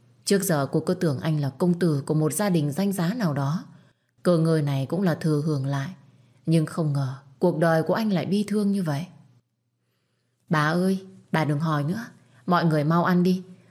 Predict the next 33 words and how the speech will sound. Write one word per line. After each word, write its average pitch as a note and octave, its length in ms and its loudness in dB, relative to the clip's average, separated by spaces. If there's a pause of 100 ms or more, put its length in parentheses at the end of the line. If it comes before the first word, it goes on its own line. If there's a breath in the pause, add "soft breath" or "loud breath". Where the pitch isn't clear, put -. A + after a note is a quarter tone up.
Không F3+ 260 2
thức A#3+ 120 2
ăn G#3 200 0
nguội F#3 180 2
hết A#3 200 -4
bây G#3+ 100 4
giờ D#3 260 2
ạ." C#3+ 220 -6 (1400)
Ông D#3+ 220 2
Phong D#3 240 2
nãy E3 120 -2
giờ D#3 200 -2
im D3 240 -2
lặng, C#3 220 -6 (320)
lúc G#3 180 0
này C3+ 320 0
cũng F3 140 -2
lên D#3+ 240 2
tiếng. D3+ 300 0 (1600)
"Cậu E3+ 140 2
Lâm D#3 280 2
này, C#3 180 -6 (520)
cậu E3 120 4
muốn D#3+ 320 2
uống F3 220 0
chút A#3+ 140 -4
rượu D3+ 260 -2
với E3+ 100 -2
tôi E3 220 0
không?" E3 220 -2 (880)
"Dạ D#3 220 0
vâng E3+ 220 2
ạ." D3+ 260 -4